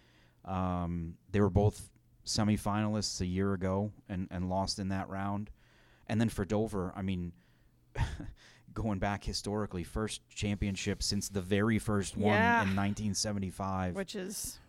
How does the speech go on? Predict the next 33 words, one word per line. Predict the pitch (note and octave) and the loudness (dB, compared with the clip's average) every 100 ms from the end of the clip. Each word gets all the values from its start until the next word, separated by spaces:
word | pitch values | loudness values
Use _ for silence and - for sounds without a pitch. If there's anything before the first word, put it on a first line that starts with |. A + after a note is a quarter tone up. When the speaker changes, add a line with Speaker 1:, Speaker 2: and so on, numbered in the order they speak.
| - | -10
Speaker 2:
wild. | E3+ C#3+ D3+ - | -6 -6 -4 0
Speaker 1:
I | G#2+ | 4
mean, | - - - F2+ - _ - - - - | 4 4 2 -2 -6 _ -20 -18 -14 -8
a | G2+ | -2
lot | B2 B2 C3+ | 4 4 4
of | |
times | C3 A#2+ A2+ | 4 4 4
I | |
look | A2+ A#2+ | 2 2
at | A#2 | 2
these | A2 - | 2 2
things | A2+ A2 | 2 4
and | G#2 | 4
it's | F#2+ A2 | 2 2
like, | G#2 | 4
"Oh, | B2 | 4
yeah, | A2+ G2+ | 4 4
this | F2 G2+ | 2 2
happened | A2 G#2+ G#2 F#2 | 2 2 2 0
before | F2+ A2 G2 | -2 0 0
the, | E2 _ G2 | -2 _ -6
you | F#2 | -4
know, | D#2+ | -4
the | F2 | -6
kids | - G#2 | -6 -2
that | G2 | -2
are | F2 | -2
on | F#2+ | -2
the | D#2+ | -2
team | B2+ D3 | -2 -2
were | F#2+ | 0
born." | D2+ E2+ D2 D#2 | 0 0 0 -2
Speaker 2:
Right. | F3+ A3+ | 2 2